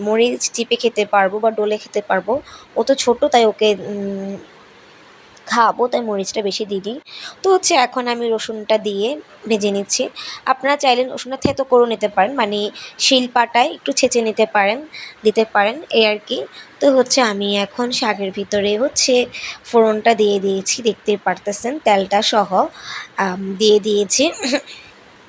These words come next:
এই আর কি। অনেক হচ্ছে শাকটা সেদ্ধ করার সময় কাঁচা রসুনও অনেকে দিয়ে দেয়, তা আমি বলবো যে ওইভাবে না দিয়ে এভাবে রান্না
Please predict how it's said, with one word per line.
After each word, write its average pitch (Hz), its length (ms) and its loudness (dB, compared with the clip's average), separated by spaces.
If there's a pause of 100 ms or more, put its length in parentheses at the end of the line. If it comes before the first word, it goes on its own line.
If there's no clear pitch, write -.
(440)
এই 226 140 2
আর 208 120 -2
কি। 247 100 -2 (460)
অনেক 285 240 0
হচ্ছে 320 220 4 (120)
শাকটা 269 340 0
সেদ্ধ - 200 2 (140)
করার 233 300 6
সময় 269 280 0
কাঁচা 214 280 0
রসুনও 226 440 0
অনেকে 220 220 0 (100)
দিয়ে 208 260 6
দেয়, 226 160 0 (440)
তা - 140 0
আমি 269 100 -4 (120)
বলবো 233 260 0
যে 285 120 -2
ওইভাবে 247 320 -4 (140)
না 208 100 4 (200)
দিয়ে 208 260 2 (180)
এভাবে 233 300 0
রান্না 214 280 -2